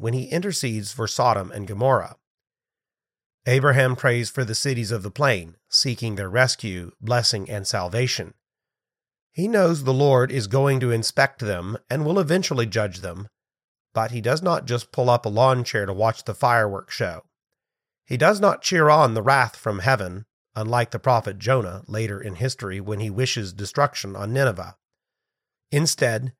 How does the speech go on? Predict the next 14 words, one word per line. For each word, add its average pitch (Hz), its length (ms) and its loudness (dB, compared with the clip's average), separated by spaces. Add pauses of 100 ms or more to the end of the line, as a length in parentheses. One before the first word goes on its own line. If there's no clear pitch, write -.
(260)
he 120 160 -4
seeks - 340 -4
to 135 140 -4
protect - 520 -2
and 120 220 -2
shield 156 340 -2
the 123 80 -2
cities 110 400 -4
through 123 140 -4
his 104 180 -4
prayers. 107 580 -2 (920)
Abraham 123 500 4
acts - 360 -2
like 98 340 -2